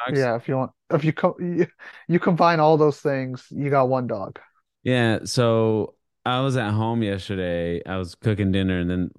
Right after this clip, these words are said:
Speaker 2: one of my sons said, "Dad, I don't think, I don't think we'd survive a zombie apocalypse." And I was kinda, I was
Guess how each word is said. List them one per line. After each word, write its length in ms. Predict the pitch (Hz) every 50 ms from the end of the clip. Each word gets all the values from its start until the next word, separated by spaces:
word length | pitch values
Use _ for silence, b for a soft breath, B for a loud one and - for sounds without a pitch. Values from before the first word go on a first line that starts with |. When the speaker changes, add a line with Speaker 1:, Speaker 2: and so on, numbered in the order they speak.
| _ _
Speaker 2:
one 180 | - 98 104 104
of 60 | 101
my 160 | 101 95 92
sons 420 | 90 - - 101 98 95 98 92 -
said, 380 | - - 98 92 90 82 78 - _ _
"Dad, 240 | - 98 98 95 92
I 40 |
don't 140 | 92 98 98
think, 240 | - 98 95 - -
I 120 | 87 104
don't 100 | 104 101
think 140 | 90 104 95
we'd 180 | 98 101 95 -
survive 720 | - - 92 82 76 87 85 87 90 90 87 82 85 - _ _ - _ _ _ _ _ _ _ _ _ - -
a 180 | - 90 90
zombie 380 | 82 87 87 87 87 85 87 87
apocalypse." 1000 | 85 - - 85 85 82 85 82 - 85 80 76 73 69 - - - - - - - _ _ _ _ _ b b b b b b b b b b _ _ _ _ _
And 300 | 120 120 113 110 - - _
I 100 | 113 131
was 120 | 139 123 113
kinda, 500 | - 135 123 123 120 113 104 92 78 - _ _ _ _ _ _ _ _ _
I 80 | - -
was 180 | 175 202 -